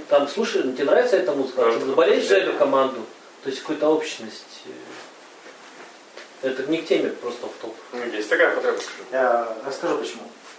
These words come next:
Speaker 3: А, мы ищем общие темы, потому что мы с помощью этой темы запаковываем свои чувства. То есть, когда ты разговариваешь о футболе, ты делишься своими чувствами.
Speaker 1: Мгм.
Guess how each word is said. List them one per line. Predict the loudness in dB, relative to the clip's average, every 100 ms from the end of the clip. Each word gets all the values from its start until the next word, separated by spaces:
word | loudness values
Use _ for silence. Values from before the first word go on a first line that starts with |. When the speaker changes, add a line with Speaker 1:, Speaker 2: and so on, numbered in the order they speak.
| -20 -20 -18 -4
Speaker 3:
А, | 0 2 0
мы | 0 2
ищем | 2 2 0
общие | 0 0 2
темы, | 2 2 0
потому | -4 -2 -2
что | -2 -2
мы | 0 0 2 0 -2 -10 -16 -8
с | -6
помощью | 2 2 4 2 2
этой | 2 0
темы | 2 4 4 0 -4 -14 -14
запаковываем | -8 -4 2 2 2
свои | 2 0
чувства. | 0 -2 -6 -8
То | -10 -10 -12 -16 -16 -12 -6
есть, | -2
когда | 2 4
ты |
разговариваешь | 2 4 4 4 2 0 2
о | 2
футболе, | 2 -2 2 4 4 2 0
ты | -4 -4 -2
делишься | 2 2 0 -4
своими | -2 -2 -2 -4
чувствами. | -6 -8 -12 -14 -16 -18 -18
Speaker 1:
Мгм. | -16